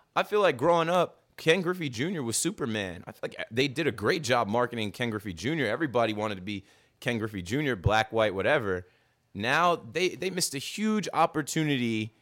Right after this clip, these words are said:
this year with that hashtag Let the Kids Play commercial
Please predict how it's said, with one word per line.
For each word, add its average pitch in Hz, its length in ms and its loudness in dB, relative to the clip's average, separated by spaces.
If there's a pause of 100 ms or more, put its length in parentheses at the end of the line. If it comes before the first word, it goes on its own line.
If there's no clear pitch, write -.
(160)
this 143 340 -2
year 127 260 4
with 107 180 -2
that 107 440 2
hashtag 120 560 2
Let 113 220 0
the 110 60 -6
Kids 110 300 -2
Play 113 300 0
commercial 92 720 -6